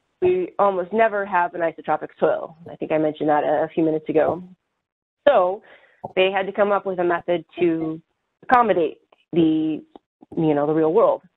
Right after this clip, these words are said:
So what they did, um, when they developed flow net, Casagrande and others, is, um, they discovered that if you adjust the scale of your cross-section, um, by this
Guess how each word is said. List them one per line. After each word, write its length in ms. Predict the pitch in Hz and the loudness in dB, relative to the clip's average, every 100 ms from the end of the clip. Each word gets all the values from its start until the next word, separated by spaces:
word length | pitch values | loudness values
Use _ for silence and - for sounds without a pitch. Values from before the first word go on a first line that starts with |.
| _ - - - - | _ -12 -10 -6 0
So 280 | 180 165 | 0 0
what 200 | 165 180 | -2 -4
they 140 | 180 170 | -2 -2
did, 460 | 233 277 190 190 233 220 - | 0 0 0 -4 -10 -14 -2
um, 240 | 180 170 | 0 0
when 100 | 165 | -2
they 80 | 165 | -2
developed 380 | 165 170 165 - | 0 0 0 2
flow 160 | 180 | 0
net, 200 | 160 160 - - _ _ 208 180 | 0 -4 -8 -16 _ _ -6 -4
Casagrande 480 | 170 165 175 165 | -2 0 0 0
and 160 | 160 156 | -2 -2
others, 320 | 151 151 156 _ - - - 156 | -2 -4 -6 _ -20 -20 -14 0
is, 420 | 165 160 156 165 - _ _ 175 | 2 4 0 -4 -12 _ _ 0
um, 560 | 165 151 135 143 147 - | 0 0 -4 -6 -6 0
they 120 | 175 | 0
discovered 640 | 170 - 233 196 185 185 175 | 0 2 2 2 0 0 0
that 180 | 165 - | 0 0
if 160 | 185 190 - | -2 -2 -2
you 420 | 196 196 196 185 | 0 2 0 -2
adjust 400 | 190 151 196 220 - _ 185 | -2 0 0 0 -6 _ -4
the 80 | 180 - | -4 0
scale 420 | 208 214 226 220 | 0 2 0 -2
of 120 | 190 | -4
your 280 | 190 196 185 | -2 0 -2
cross-section, 760 | - 196 190 156 - 160 202 226 _ _ _ - - _ | 0 0 0 -6 -2 -4 -4 -8 _ _ _ -20 -20 _
um, 340 | 165 160 156 160 | 0 2 0 0
by 200 | 165 160 | 0 0
this 220 | 170 | -2